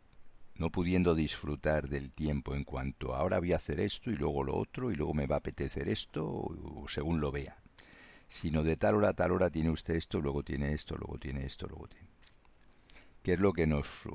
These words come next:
lo que nos fustiga y nos hace sufrir en los trabajos? Tiene un horario, tenemos un horario.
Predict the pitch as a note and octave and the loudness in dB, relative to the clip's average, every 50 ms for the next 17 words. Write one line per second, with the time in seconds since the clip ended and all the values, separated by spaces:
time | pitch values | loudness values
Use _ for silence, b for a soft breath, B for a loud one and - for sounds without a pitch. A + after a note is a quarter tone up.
0 | - - - - D#2+ - - - - - - - - - - D#2 D2 - - - | -10 -12 -12 -12 -12 -12 -12 -10 -10 -10 -10 -10 -12 -12 -12 -10 -10 -6 -4 -2
1 | F2 E2+ D#2 D2+ C#2+ D2 E2 E2 E2 - - C#2 - D2+ D2 D2 D2+ D2 - D2+ | -2 0 0 -2 -2 -2 -4 -6 -6 -8 -10 -8 -6 -6 -4 -4 -4 -4 -4 -4
2 | C#2 D2 D#2 D2+ D2+ D2+ C#2 - - - - - - - C#2 - - - - - | -4 -2 -2 0 0 -2 -4 -4 -8 -10 -10 -8 -8 -8 -8 -8 -10 -12 -14 -14
3 | - - - - - - C2+ - - C2+ B1 A#1+ - - E2 D#2+ D2 C2+ C2 C2+ | -14 -14 -10 -8 -8 -6 -6 -6 -6 -6 -8 -6 -4 -2 -2 -2 -2 -4 -6 -10
4 | - - - - - D2+ C#2+ - - - C#2+ C#2 C#2 C#2 C#2+ D2 D2+ C#2 C2+ C#2+ | -12 -14 -12 -10 -10 -10 -10 -10 -10 -10 -10 -10 -10 -10 -8 -8 -8 -8 -8 -10
5 | D2 C#2 D2+ | -12 -16 -18